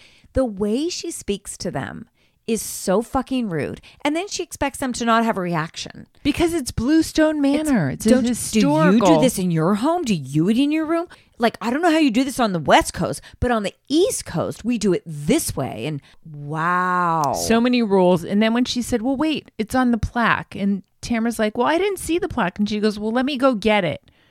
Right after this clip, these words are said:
Speaker 2: She's like, "No, you don't have to go get it." She goes and gets it. It's like she's trying to school these women
Speaker 1: Yes, yes.
Speaker 2: as if they're children.
Speaker 1: I think Tamara,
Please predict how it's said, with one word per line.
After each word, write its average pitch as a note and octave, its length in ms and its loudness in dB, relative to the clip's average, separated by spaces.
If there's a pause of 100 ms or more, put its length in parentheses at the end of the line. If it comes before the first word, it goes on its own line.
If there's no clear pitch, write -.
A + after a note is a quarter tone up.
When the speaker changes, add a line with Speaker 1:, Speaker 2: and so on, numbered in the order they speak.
(120)
Speaker 2:
She's - 200 -10
like, D#4 160 0
"No, F#4+ 100 -2
you F#4+ 140 2
don't F4 160 2
have E4+ 220 -8
to C#4 80 -6
go C4 140 2
get A#3+ 240 0
it." D#3+ 160 -6
She - 120 -12
goes A#3 260 0
and A#3 140 0
gets F#3+ 340 0
it. D3+ 200 -2 (340)
It's - 200 -10
like C4 180 0
she's - 280 -6
trying D4 320 -6
to B3+ 80 -2
school A#3+ 600 0
these F#3+ 240 0
women F#3+ 160 4 (200)
Speaker 1:
Yes, D3 340 -4
yes. G3+ 280 0
Speaker 2:
as G#3 180 2
if A#3+ 140 2
they're G3+ 140 2
children. F3+ 640 0 (320)
Speaker 1:
I C4 140 -4
think G3 500 -6 (560)
Tamara, G#3+ 380 -2